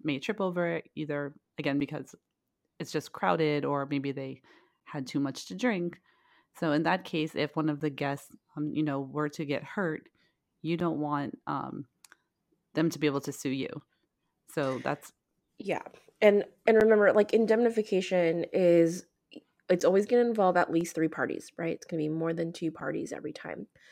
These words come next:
Speaker 2: Um, and when we think of indemnification, think about insurance. Think about the, the idea basically means that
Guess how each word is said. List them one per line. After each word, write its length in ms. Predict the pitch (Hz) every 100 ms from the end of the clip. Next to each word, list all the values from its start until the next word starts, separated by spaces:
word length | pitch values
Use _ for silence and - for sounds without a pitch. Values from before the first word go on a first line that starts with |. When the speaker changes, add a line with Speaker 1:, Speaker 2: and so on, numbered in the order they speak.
| - - - _ _
Speaker 2:
Um, 460 | 180 170 165 160 165 -
and 460 | 175 160 160 160 165
when 120 | 170
we 60 | 175
think 180 | 170 214
of 80 | 208
indemnification, 760 | 185 170 170 165 156 156 156
think 160 | 156 156
about 200 | 147 135
insurance. 600 | - - 147 180 - - _ _ _ _ _ _ _ _ _ - -
Think 240 | - 170
about 380 | 185 165 156 151 - - - _
the, 260 | 180 180 -
the 120 | 185 185
idea 680 | 185 185 208 202 196 196 190
basically 400 | 185 185 185 180
means 420 | 165 156 160 165
that 320 | 156 147 147